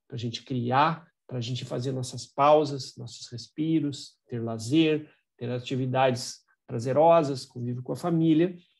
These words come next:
ao invés de só ficar correndo atrás das atividades,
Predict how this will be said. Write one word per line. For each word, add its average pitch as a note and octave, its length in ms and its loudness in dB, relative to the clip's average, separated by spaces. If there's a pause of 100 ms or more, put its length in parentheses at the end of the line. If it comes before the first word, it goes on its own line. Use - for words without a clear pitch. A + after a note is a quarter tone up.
(120)
ao D3+ 100 0
invés C3+ 300 0
de D3+ 80 -2
só C3+ 260 -2
ficar C3 440 -10
correndo C3 460 -6
atrás B2+ 380 -10
das C3+ 180 -6
atividades, C#3+ 720 -6